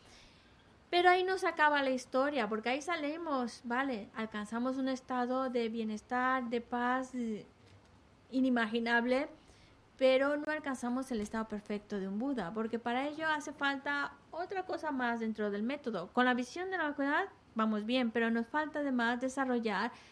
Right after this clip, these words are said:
esa estima tan grande hacia todos los seres,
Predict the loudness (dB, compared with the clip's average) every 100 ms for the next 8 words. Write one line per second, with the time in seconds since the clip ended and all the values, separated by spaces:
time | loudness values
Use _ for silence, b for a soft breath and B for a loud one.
0 | B B B B B B B -8 -4 -4
1 | -2 -4 -6 -4 0 2 2 0 -2 -4
2 | -2 -2 0 2 2 2 0 -2 -2 -2
3 | -2 -2 4 6 6 6 4 2 0 -4
4 | -14 -14 -2 0 0 -4 -8 -6 -8 -12
5 | -16